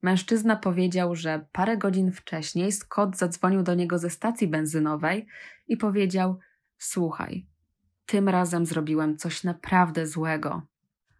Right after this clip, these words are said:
Po czwartej pod domem Anne Scripps zjawili się strażacy.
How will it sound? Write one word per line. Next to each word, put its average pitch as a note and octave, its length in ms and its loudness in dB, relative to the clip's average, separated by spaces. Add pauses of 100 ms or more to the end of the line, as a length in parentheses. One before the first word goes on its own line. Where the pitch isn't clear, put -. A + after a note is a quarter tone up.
(220)
Po G#3 100 -2
czwartej A#3 460 0
pod F3 220 -4
domem E3 520 -2 (200)
Anne E3+ 380 -2
Scripps - 760 -4
zjawili F#3 480 0
się F3 200 -6
strażacy. E3+ 880 -2